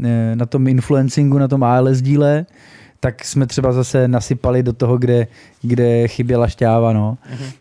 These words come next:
Speaker 1: Takže ten byl třeba zrovna jako levnej, přestože jsme obletěli celou zeměkouli a zažili spoustu věcí,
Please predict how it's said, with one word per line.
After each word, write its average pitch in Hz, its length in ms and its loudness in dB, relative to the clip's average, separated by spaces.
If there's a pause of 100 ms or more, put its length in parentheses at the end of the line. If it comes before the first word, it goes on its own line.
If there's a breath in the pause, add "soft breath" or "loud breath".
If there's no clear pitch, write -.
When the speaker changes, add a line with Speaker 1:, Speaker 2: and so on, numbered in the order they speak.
(100)
Speaker 1:
Takže 113 600 2 (180)
ten 175 160 0
byl 175 140 4
třeba 147 280 0
zrovna 139 420 2
jako 135 200 0
levnej, 143 360 2
přestože 143 340 0
jsme 143 140 2
obletěli 131 500 0
celou 135 240 0
zeměkouli 127 680 0
a 131 120 0
zažili 127 280 0
spoustu - 360 -4
věcí, 127 360 -2